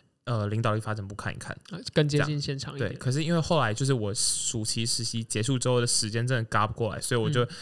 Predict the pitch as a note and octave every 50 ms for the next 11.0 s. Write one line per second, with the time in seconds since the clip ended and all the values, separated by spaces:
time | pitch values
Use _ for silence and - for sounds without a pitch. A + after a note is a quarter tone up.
0 | - - - - - - G2 F#2+ A2 A#2 - - A#2+ A2+ A2 - B2+ A#2+ B2 -
1 | A#2+ A2 G2+ G#2 G#2 G#2 - - G2+ F2+ - - - - _ _ _ - A#2 B2
2 | C3+ A#2 G2 - - G2+ G2+ A2 - A2 F#2 F#2 G#2 A2 - - - - - -
3 | _ _ D#3+ D#3 C#3 C#3 C3+ D3 D3 C#3+ C#3+ C#3+ C3+ B2 A#2 G#2 F#2+ G#2 - -
4 | A#2+ A#2 G2+ E2 - - - _ _ _ _ _ _ - G#2 G2+ G#2 B2+ B2+ B2
5 | A#2+ - A#2+ A#2+ - A#2 A2 - G2+ F#2 F#2+ A2+ G#2+ G2+ A2+ - F2 - - -
6 | - G#2 F2+ - - - - - - _ _ _ _ _ - - C3 - - _
7 | _ _ - - A#2 A2+ A2 - - B2+ A#2 A2+ A2+ B2 A2+ G#2+ G#2 A2+ - -
8 | A#2 - - - _ - C3+ A#2 G#2+ G#2+ G2 G2 G2 A2 A2+ G#2+ F#2 D#2 - -
9 | - _ _ _ - G#2 G#2 A2 G#2+ G#2+ G#2+ G#2+ - G#2 - - G2+ - A2+ A2+
10 | A#2 B2 A2 G#2+ - F#2 F#2 G2 G2+ F#2 F#2 - - - - D2 - - F2 -